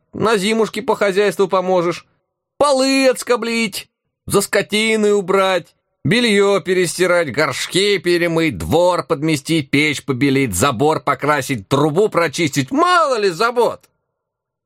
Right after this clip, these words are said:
«А как управлюсь?» «Можешь ехать на бал», тупо кивнул я. «Платье и хрустальные туфельки тебе выдаст добрая фея в лице кота Васьки». «Прости, любимая, но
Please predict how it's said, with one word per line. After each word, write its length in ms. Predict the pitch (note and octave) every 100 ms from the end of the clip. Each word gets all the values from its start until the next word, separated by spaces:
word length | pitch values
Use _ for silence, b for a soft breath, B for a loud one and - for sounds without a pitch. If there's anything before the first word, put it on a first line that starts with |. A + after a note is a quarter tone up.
| _ _ _ _ _ -
«А 80 |
как 180 | A#2 G2+
управлюсь?» 540 | - D#2 D#2 A#2 - - _ _ _ _ _ _ _ _ _ _ -
«Можешь 400 | F2 E2+ D#2+ A2+
ехать 300 | C3+ D3 G2+
на 140 | G#2
бал», 320 | D2+ C#2 C2+ - _ _ _ _ _
тупо 300 | A#2+ C3+ E3
кивнул 560 | - F2 D#2 D2+ E2 - _ _ _ -
я. 340 | C2+ B1+ - _ _ _ _ _
«Платье 420 | - F#2+ G#2+ - G#2
и 100 | G#2
хрустальные 600 | - F2+ - F#2 F2+ F2
туфельки 460 | D#3 D3+ F2+ - D#2
тебе 280 | E2 E2
выдаст 400 | F2+ F#2+ B2 A2
добрая 380 | - A2 G2 F2+
фея 320 | E2+ B2 C#3
в 60 | G#2
лице 300 | F#2 - G2
кота 300 | D#2+ D#2 G2
Васьки». 460 | E2+ - - - - _ _ _ _ _ _ _
«Прости, 320 | - G#2+ - C#3
любимая, 440 | A2 G#2 F#2 E2
но 320 | D#2 F2 F2